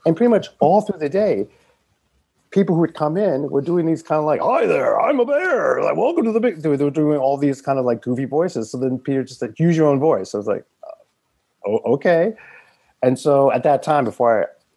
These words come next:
I was married and had a kid, I, I would call it my Uncle Noel mode, so that whenever I visited a friend who had kids, I would just pretty much have this mode of like, "Okay,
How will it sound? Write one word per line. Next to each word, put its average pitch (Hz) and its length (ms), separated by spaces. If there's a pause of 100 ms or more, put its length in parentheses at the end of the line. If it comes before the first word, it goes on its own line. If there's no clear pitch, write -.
(240)
I - 20
was 107 140
married 110 280
and 95 60
had 98 100
a 85 40
kid, 107 380 (320)
I, 95 140 (160)
I 120 60
would 123 120
call 127 200
it 110 60
my 104 200
Uncle 120 220
Noel 113 260
mode, 85 360 (440)
so 101 260
that 95 240
whenever 104 400
I 107 80
visited 98 460
a 80 40
friend 90 560
who 104 120
had - 160
kids, 95 400 (720)
I 104 80
would 98 220 (160)
just - 180 (320)
pretty 117 140
much 107 440
have 117 240
this 107 140
mode 113 320
of 90 100
like, 90 280
"Okay, 175 280